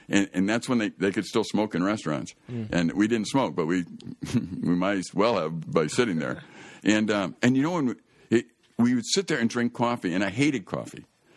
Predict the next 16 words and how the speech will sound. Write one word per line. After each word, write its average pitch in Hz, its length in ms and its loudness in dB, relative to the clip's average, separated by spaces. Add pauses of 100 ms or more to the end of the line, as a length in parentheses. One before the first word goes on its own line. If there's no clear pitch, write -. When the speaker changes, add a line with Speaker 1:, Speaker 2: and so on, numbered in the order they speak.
(160)
Speaker 1:
But, 110 220 2
but 110 280 0
it 113 60 6
was 107 160 2
free, 131 460 0
kind 98 260 0
of, 110 160 -6 (340)
and, 110 260 0
and 101 140 0
I 98 40 0
would 95 100 -2
put 113 140 0
a - 40 -2
lot 123 140 2
of 135 80 -6
sugar, 127 400 0